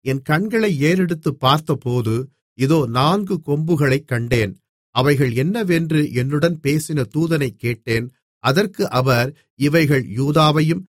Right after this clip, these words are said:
இஸ்ரவேலையும் எருசலேமையும் சிதறடித்த தேசங்கள்" என்றார். பின்பு யெகோவா எனக்கு நான்கு தொழிலாளிகளை காண்பித்தார். "இவர்கள் என்ன செய்ய வருகிறார்கள்?" என்று கேட்டேன். அதற்கு அவர்,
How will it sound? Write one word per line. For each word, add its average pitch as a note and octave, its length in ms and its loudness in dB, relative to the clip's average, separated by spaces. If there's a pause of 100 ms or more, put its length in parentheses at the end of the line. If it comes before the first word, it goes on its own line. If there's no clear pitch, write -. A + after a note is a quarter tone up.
(220)
இஸ்ரவேலையும் D3 800 0 (300)
எருசலேமையும் D3+ 800 2 (280)
சிதறடித்த E3+ 640 2
தேசங்கள்" D3 680 -2
என்றார். A2+ 500 -4 (320)
பின்பு F#3 280 0
யெகோவா F#3 680 2
எனக்கு C#3 560 0 (180)
நான்கு E3+ 640 0
தொழிலாளிகளை D3 800 0
காண்பித்தார். B2+ 760 -2 (200)
"இவர்கள் D3+ 540 2 (200)
என்ன G3 420 -2 (120)
செய்ய F3 360 2
வருகிறார்கள்?" E3 720 2
என்று C#3 300 -2
கேட்டேன். A#2+ 520 -2 (280)
அதற்கு F#3+ 440 -2
அவர், C3 420 0